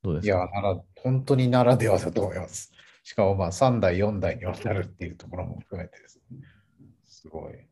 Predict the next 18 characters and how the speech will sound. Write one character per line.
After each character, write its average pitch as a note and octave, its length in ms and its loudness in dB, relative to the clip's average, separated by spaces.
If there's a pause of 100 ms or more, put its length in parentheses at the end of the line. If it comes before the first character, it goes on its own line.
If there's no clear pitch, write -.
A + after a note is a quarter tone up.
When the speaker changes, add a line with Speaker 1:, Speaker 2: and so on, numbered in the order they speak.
(340)
Speaker 2:
貴 - 240 -12
重 F2 140 -4
で D#2 80 -10
す - 200 -16
ね。 - 1400 -20
Speaker 1:
な C2+ 100 -8
か - 80 -10
な D2+ 80 -4
か - 100 -8
な C2 140 -8
い - 20 -10
で - 80 -8
す - 140 -18
も A#1+ 80 -8
ん - 40 -10
ね。 - 40 -16 (380)
Speaker 2:
う G2 40 -6
ん。 - 480 -10